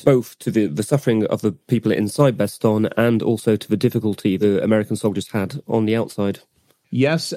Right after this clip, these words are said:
Speaker 2: um, the weather changes several times during the offensive. In the first week of the German offensive, the weather, it's not very cold, it's foggy, it's rainy.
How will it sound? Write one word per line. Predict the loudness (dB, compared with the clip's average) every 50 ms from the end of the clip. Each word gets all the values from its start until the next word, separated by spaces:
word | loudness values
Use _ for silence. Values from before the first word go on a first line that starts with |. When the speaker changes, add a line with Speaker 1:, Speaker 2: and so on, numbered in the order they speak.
| -8
Speaker 2:
um, | -6 -4 -4 -2 -2 -4 -4 -6 -8 -12 _ -4
the | 0 0 0
weather | 2 0 0 0 0 0 -2 -4 -8 -18 -20 -14 -10
changes | -8 -4 -2 0 0 0 0 0 0 0 0 0 -2 -2 -2 -2
several | -4 -8 -8 -8 -6 -4 -2 0 0 0 0 0 0 -2
times | -2 -2 0 0 0 0 0 -2 -4 -4
during | -2 0 0 0 0 -2 0
the | 0 -2
offensive. | -2 -2 -2 0 0 0 0 0 -2 -4 -4 -4 -4 -4 -2 -2 -2
In | 0 0 0
the | -2
first | -4 -2 0 2 2 2 0 -2 -2 0
week | 0 0 0 -2
of | -6 -8
the | -6 -6
German | -2 0 0 0 0 0 -2
offensive, | -2 -2 -2 -2 0 0 0 -2 -4 -4 -2 -2 -2 -2 -4 -8 -14 -12
the | -6 -4 -2 -2
weather, | 0 0 0 0 0 0 -2 -2 -4 -4 -6
it's | -6 -2 -2
not | -2 0 2
very | 2 2 2 0 -2
cold, | -4 -6 -6 -2 -2 0 0 0 0 -2 -2 -4 -4 -6 -10 -14 -16 -14 -12
it's | -12 -10 -10 -10
foggy, | -4 2 2 4 4 4 2 0 0 0 0 0 0 0
it's | -2 -2 -4
rainy. | -4 -2 -2 0 0 0 0 0 0 0 0 0 -2 -4